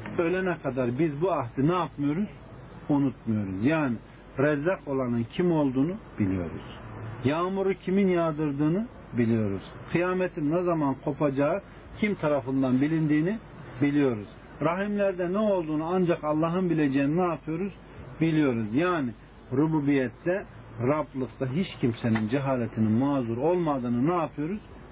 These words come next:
Biliyoruz. İşte demek ki tebliğde de ilk başlangıç noktası neymiş? Fıtratmış. Fıtrattan başlamadığınız zaman bakın kendi yapmış olduğunuz çevrenizdeki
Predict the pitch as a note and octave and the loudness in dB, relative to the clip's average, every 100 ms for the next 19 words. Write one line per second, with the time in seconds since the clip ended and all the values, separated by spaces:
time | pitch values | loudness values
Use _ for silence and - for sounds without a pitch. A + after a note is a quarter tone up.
0 | - - C#3+ C3 A#2+ G2+ - - A#3+ A3+ | -18 -2 0 2 2 0 -8 -4 -2 0
1 | - D3+ C#3+ G3 E3+ C#3+ - A#2 - F3+ | 0 -2 0 0 0 -2 -4 -4 0 0
2 | F3+ F3+ E3+ B2+ A#2 D3+ G#3+ - - - | 0 0 0 0 -4 -4 -8 -14 -18 -16
3 | - C#4 C4+ - D3+ C#3+ - C#3+ C3 A#2+ | -6 0 0 -2 0 0 0 -4 -2 -2
4 | A#2+ C3 A#2+ - A#2+ A#2 C3+ G3+ F#3 G#3 | -2 0 0 2 0 2 4 4 4 2
5 | A#3+ - - - - - - - - - | 0 -4 -16 -18 -16 -16 -14 -12 -10 -10
6 | - - - - - - - - - - | -10 -8 -8 -8 -8 -8 -8 -8 -10 -2
7 | A#2+ - G#2+ F#2+ - F2 E2 - - - | -2 0 -2 -2 -8 -12 -12 -14 -16 -16
8 | - - - - - C4 C#4 - F#3+ D3+ | -16 -16 -6 -4 -2 -4 -6 -4 -4 -2
9 | C#3 D#3+ - B3 A#3 F#3+ D3 C3+ A#2+ A2 | 0 -2 -2 0 0 0 -2 -4 -4 -2
10 | F3 D#3+ D#3 A#3+ - - - - G#3+ - | -2 -2 -6 -10 -20 -20 -8 -2 -2 -2
11 | F3+ - - - E3+ F3+ A#3+ G#3+ E3+ E3 | -12 -12 -10 -2 0 2 2 0 0 -4
12 | D3 C#3+ B2+ A#2 A#2 A2+ - D3 D3 D#3 | 0 2 2 2 2 0 0 2 2 2
13 | D#3 C#3+ D3+ C#3+ E3+ C3 | 0 2 2 2 0 -2